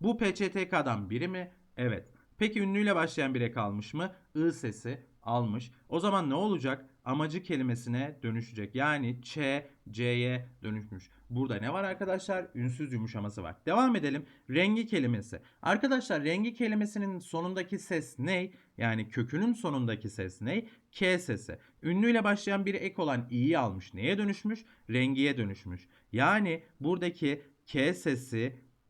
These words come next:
G'ye dönüşerek ne olmuş? Ünsüz yumuşaması olmuş. Devam ediyoruz. Dolabı kelimesi. Arkadaşlar, dolabı kelimesinin kökü ne? Dolap. Yani P ile bitmiş. P Ç T K'dan biriyle bitmiş. Ünlüyle başlayan bir ek almış. Ne olmuş? Dolabıya dönüşmüş. Yani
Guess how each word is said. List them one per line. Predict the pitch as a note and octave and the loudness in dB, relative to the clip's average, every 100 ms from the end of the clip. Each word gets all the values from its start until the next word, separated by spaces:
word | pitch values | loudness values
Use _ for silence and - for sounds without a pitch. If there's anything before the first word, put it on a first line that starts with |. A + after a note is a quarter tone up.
| A2+ | -6
G'ye | G#2+ A2+ C3 D#3+ | 0 4 4 4
dönüşerek | C3 B2+ D3 D3+ - | 2 2 0 0 0
ne | F#2 | -4
olmuş? | A#2+ F#3+ G3+ F#3 G#3 - | -2 0 -2 -4 -8 -8
Ünsüz | A#2+ A#2+ B2 D3 | -2 -2 -2 -4
yumuşaması | A#2+ G#2+ G#2+ G2 G2+ A2 | -4 -4 -6 -6 -6 -6
olmuş. | F2 - - | -6 -10 -4
Devam | G#3 D4+ C4 | 2 4 2
ediyoruz. | C#3+ A#2+ D3+ C3 | 2 0 0 0
Dolabı | D3 F#3+ G#3+ | 2 2 0
kelimesi. | A3 C3 G2+ F#2+ - D#2+ - - - | 0 0 0 -6 -12 -16 -16 -20 -2
Arkadaşlar, | G3 B3 C4 G#3 F3 A2 A2+ | 2 4 4 2 2 0 2
dolabı | D#3 G#3 | 2 2
kelimesinin | A3 A3+ G#3+ G#3 G#3+ G#3+ | 2 2 2 0 0 0
kökü | A3+ A#3+ | -2 0
ne? | C4+ A#3+ - _ - | -2 -2 -12 _ 2
Dolap. | A#3 C#3+ - - _ _ D#3 | 2 4 -2 -12 _ _ 2
Yani | G3 A3+ G#3 G#3 - - | 4 4 4 -2 -6 -4
P | G#3 G#3+ | 2 4
ile | G3+ | 4
bitmiş. | B2 - G2+ - | 2 -2 -12 -4
P | D#3+ D#3+ | 0 0
Ç | |
T | F#3+ F#3 F#3+ | 0 -2 -2
K'dan | G3 F#3 G#3 F#3 | -2 2 2 2
biriyle | F#3 E3+ A2+ | 0 2 0
bitmiş. | - F#2 - - | -4 -10 -12 -6
Ünlüyle | C#3+ F3+ A#3 G#3+ | -2 2 4 4
başlayan | C#3 B2 A#2 G#2+ G2 | 4 0 -2 -4 -4
bir | F#2+ | -6
ek | F#2+ | -4
almış. | C#3+ G3+ G3 G3+ - - - | -2 0 -2 -4 -16 -20 -2
Ne | B2 | 2
olmuş? | F#3+ G#3 F#3+ G3 - | 4 2 0 -4 -4
Dolabıya | A2+ A#2 B2 B2+ | 0 2 2 0
dönüşmüş. | G#2 F#2+ - F#2 - | -2 -6 -10 -12 -2
Yani | B2+ G3 F3+ A#2 B2 | 2 2 2 -2 -4